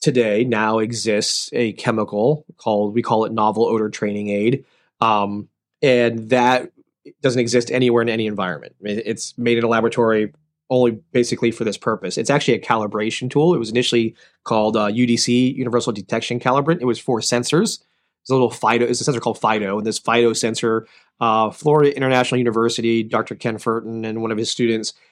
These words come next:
um, came up with a way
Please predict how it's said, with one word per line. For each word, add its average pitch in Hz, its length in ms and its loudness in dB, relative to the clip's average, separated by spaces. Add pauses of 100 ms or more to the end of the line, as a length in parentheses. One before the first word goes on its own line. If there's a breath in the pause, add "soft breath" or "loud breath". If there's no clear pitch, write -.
(240 soft breath)
um, 110 440 -2 (460)
came 143 220 2
up 127 160 2
with 123 120 2
a 117 60 4
way 113 540 2